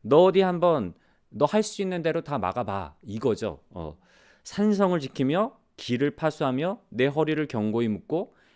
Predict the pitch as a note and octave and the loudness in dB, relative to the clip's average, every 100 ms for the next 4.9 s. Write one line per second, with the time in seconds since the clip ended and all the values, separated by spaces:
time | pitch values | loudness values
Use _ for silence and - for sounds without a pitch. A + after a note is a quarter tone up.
0 | - A#2+ C#3+ E3 F3+ G3+ - F3+ F3+ G3 | -2 0 2 0 -2 -4 -8 -8 -6 -6
1 | - - C3+ G#2+ G2 E2+ D#2+ G#2+ E3+ G#3+ | -10 -8 -6 -6 -6 -8 -8 -4 0 2
2 | A3 G3+ G#3 G3+ G3+ G3+ - A#3+ A3 G3+ | 2 -4 -4 -4 -4 -8 -6 -4 -2 -2
3 | F#3 F#3+ F3+ B2 F2 F#2+ D#3 A#2+ B2 E2+ | -2 -2 -2 -2 -4 -2 -4 -4 -6 -8
4 | D#2 D2 D2 D2+ _ _ - E2 | -10 -12 -14 -18 _ _ -16 -14